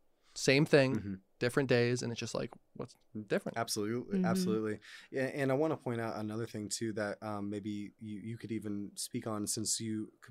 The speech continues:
Speaker 2: because of your company using, uh, strain specific stuff. I think the drinkables are also solving, uh, or helping, um,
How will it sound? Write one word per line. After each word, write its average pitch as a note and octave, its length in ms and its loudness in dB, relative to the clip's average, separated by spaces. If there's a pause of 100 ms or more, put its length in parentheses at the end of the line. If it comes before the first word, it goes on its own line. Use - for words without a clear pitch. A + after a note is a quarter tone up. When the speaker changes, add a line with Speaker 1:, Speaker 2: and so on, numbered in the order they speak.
Speaker 2:
because A2 320 -4
of G2 60 -12
your G#2 100 -8
company B2 320 -4
using, G2+ 460 -2 (360)
uh, G#2 400 0 (200)
strain B2 300 0
specific B2 600 -2
stuff. G2 360 -2 (340)
I A2+ 80 -2
think E3+ 240 2
the C3 80 0
drinkables C#3 720 2
are B2 120 2
also A#2+ 320 2
solving, A2+ 640 0
uh, G#2 260 -4
or A2 160 -2
helping, A2+ 640 0 (420)
um, G#2+ 640 -4